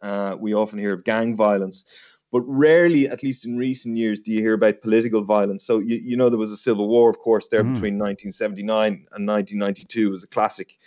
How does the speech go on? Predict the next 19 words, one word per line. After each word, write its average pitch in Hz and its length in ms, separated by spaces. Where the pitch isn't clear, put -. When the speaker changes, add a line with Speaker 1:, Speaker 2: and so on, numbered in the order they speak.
Speaker 1:
leftist, - 760
um, 92 560
and 85 220
sort - 240
of, - 340
uh, 71 200
left-wing, 117 380
right-wing 107 400
conflict, 98 500
right, 110 220
that 101 100
w-, 104 260
went 107 240
on 104 180
for - 120
years, 110 380
and 101 140
eighty 101 220
thousand 98 460